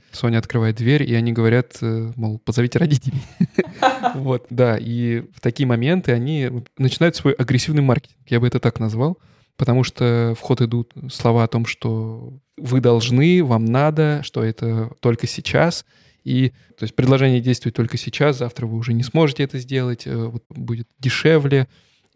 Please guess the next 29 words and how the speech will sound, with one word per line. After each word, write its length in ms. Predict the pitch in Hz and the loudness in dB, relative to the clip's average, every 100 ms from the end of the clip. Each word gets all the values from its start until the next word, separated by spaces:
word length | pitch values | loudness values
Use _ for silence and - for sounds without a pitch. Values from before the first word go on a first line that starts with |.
| - | -6
И, 340 | 123 127 123 120 | 0 2 2 2
в 60 | |
общем, 260 | 120 - 123 | 0 -2 -6
слова 340 | - 123 139 | 0 2 2
понятные, 560 | 131 - 123 120 - 117 | 0 0 2 0 0 -6
в 60 | |
принципе, 400 | - 117 - - | -2 -4 -4 -6
любому, 400 | 120 120 120 113 113 196 | -2 0 0 -2 -6 -8
на 280 | 160 135 127 | -8 0 2
любом 280 | 127 123 120 | 2 2 2
уровне 260 | 117 113 | 0 -2
немецкого. 560 | 117 135 175 - 127 123 _ _ _ _ _ _ - | -2 -2 -2 -4 -6 -6 _ _ _ _ _ _ -2
Э, 160 | 120 | -2
и 100 | - 123 | 0 0
поэтому 580 | 131 151 143 127 117 - _ | 2 2 2 2 0 -2 _
действительно, 760 | 120 131 - 160 160 127 120 117 _ - | -6 -6 -2 -2 0 2 0 -2 _ -4
э, 160 | 117 | -2
ну, 240 | 117 139 139 147 - _ | 2 0 0 -6 -14 _
знаешь, 300 | - 127 143 | -6 -2 0
ощущение, 420 | 123 - 156 170 | 0 0 0 2
как 160 | - 120 | 0 -2
будто 240 | 147 - | -4 -4
вот, 200 | 123 117 | -4 -4
э, 40 | 120 | -4
в 480 | 117 113 113 113 117 | -4 -4 -4 -4 0
России 560 | 113 - 165 147 123 | -2 0 -4 -2 -2
это 180 | 120 - | -6 -10
вот 100 | 127 | -8
такие, 480 | 120 - 123 113 | -8 -4 -2 -2